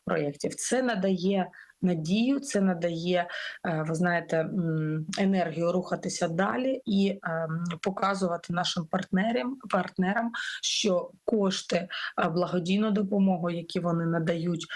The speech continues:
е, конкретно на місця, вона використовується ефективно, і, е, ті люди, які її отримують, вони це дуже, дуже цінують.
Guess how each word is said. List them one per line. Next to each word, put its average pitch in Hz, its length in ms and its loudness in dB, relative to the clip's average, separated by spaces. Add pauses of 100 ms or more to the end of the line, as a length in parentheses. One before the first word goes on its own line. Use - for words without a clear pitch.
(260)
е, 165 280 2
конкретно 175 640 0
на 160 120 2
місця, 165 500 0
вона 170 260 -2
використовується 175 960 -4
ефективно, 190 880 0 (360)
і, 160 320 2
е, 160 360 0
ті 190 160 2
люди, 175 280 2
які 156 280 -2
її 165 280 -2
отримують, 170 640 0
вони 175 320 -2 (260)
це - 180 -4
дуже, 170 480 -2 (220)
дуже 175 400 0
цінують. 185 680 0